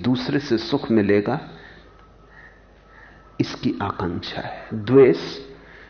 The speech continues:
किसी दूसरे से दुख मिल रहा है इसका अनुभव है।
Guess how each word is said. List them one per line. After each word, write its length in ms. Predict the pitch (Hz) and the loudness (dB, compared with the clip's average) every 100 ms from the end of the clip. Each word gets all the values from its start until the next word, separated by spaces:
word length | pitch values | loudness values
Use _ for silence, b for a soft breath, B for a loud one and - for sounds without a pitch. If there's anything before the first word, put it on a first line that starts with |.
| B B - - _ - - | B B -20 -20 _ -2 4
किसी 300 | 247 285 226 | 6 6 4
दूसरे 560 | 143 180 208 240 247 | 4 4 6 6 6
से 160 | 247 170 | 6 4
दुख 360 | 123 - 226 180 | 4 2 2 4
मिल 220 | 131 120 | 4 6
रहा 180 | 92 67 | 4 2
है 220 | - - B B | 0 -8 B B
इसका 300 | - - 107 | -2 2 0
अनुभव 420 | 98 107 95 85 | 2 0 2 0
है। 180 | - - | 0 -10